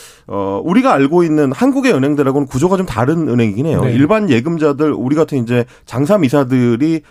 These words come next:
Speaker 1: 조금씩 모은 돈을 이제 예금하는 형태가 아니고
Speaker 2: 네.
Speaker 1: 주로 이제 비투비라고 하죠. 예,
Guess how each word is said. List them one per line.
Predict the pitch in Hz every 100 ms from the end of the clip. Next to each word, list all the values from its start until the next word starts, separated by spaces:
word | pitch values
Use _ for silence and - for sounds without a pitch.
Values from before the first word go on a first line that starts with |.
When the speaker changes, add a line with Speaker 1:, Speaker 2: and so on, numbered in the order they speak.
| -
Speaker 1:
조금씩 | 233 247 240 170
모은 | 120 170 196
돈을 | 156 143 143 143 139
이제 | 110 113 104
예금하는 | 113 156 156 147
형태가 | 151 156 160 143 131 127 196
아니고 | 87 95 151 98
Speaker 2:
네. | 147 117 101
Speaker 1:
주로 | - 147
이제 | 101
비투비라고 | - 175 - 202 156 127 104
하죠. | 85 170 120 78 _ _ 90
예, | 90 82 90